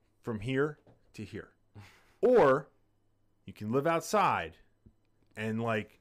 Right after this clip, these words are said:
Speaker 2: There's
Speaker 1: something might get you, but you're free. I don't know what animals would choose, but I would rather choose, uh,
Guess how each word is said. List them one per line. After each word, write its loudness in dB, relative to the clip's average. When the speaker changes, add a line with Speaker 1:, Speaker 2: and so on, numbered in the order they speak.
Speaker 2:
There's -4
Speaker 1:
something -6
might 0
get 0
you, -8
but -10
you're -6
free. -6
I -14
don't -4
know -2
what -4
animals -2
would -10
choose, -14
but -4
I 2
would 0
rather 0
choose, -2
uh, -2